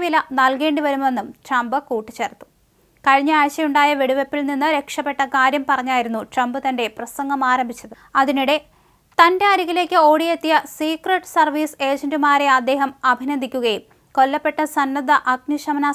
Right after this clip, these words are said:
സേനാംഗമായ കോറി കാപ്റ്ററോണിന് ആദരാഞ്ജലി അർപ്പിക്കുകയും ചെയ്തു. ഡെമോക്രാറ്റിക് പാർട്ടിയുടെ കൺവെൻഷൻ അടുത്ത മാസം ചിക്കാഗോയിൽ നടക്കുമെന്ന് പ്രതീക്ഷിക്കുന്നു. നിലവിലെ പ്രസിഡന്റ് ജോ ബൈഡൻ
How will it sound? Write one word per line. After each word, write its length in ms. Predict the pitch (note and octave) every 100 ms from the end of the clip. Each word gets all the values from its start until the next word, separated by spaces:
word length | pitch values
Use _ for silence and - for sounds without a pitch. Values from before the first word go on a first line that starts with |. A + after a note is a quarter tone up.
| -
സേനാംഗമായ 720 | C4+ C4 C4 C4+ C4 B3+ A#3 - _ _ -
കോറി 320 | D#4 D#4+ F#4 E4
കാപ്റ്ററോണിന് 640 | D#4+ D4+ - C#4+ C#4 C4+ B3+ - C4
ആദരാഞ്ജലി 540 | C4+ D4 C#4+ C#4 C#4 C#4
അർപ്പിക്കുകയും 600 | C4 C4+ C#4 C4 G3+ G3 -
ചെയ്തു. 220 | G#3 G#3+ - _ _ _ _ -
ഡെമോക്രാറ്റിക് 680 | C4+ C#4 D4+ D#4+ D#4 D4+ D4
പാർട്ടിയുടെ 460 | D#4 D4 D4+ D4+ E4+ E4+
കൺവെൻഷൻ 440 | D4 C#4 C4+ C#4 C4 C#4
അടുത്ത 220 | C#4 D#4 E4
മാസം 340 | D4 D4 C#4+ C4+
ചിക്കാഗോയിൽ 520 | C#4+ C#4 C4+ C4+ C4+ C4
നടക്കുമെന്ന് 520 | C4 B3+ B3+ C4 B3+ D4+
പ്രതീക്ഷിക്കുന്നു. 600 | C#4 G#3+ A#3 A3+ G3 F3+ - _ _ _ _
നിലവിലെ 380 | B3 C4 C4+ D#4 D#4+
പ്രസിഡന്റ് 440 | E4 - D#4+ D#4 D4 D4
ജോ 100 | C#4+ C#4
ബൈഡൻ 260 | C4+ C#4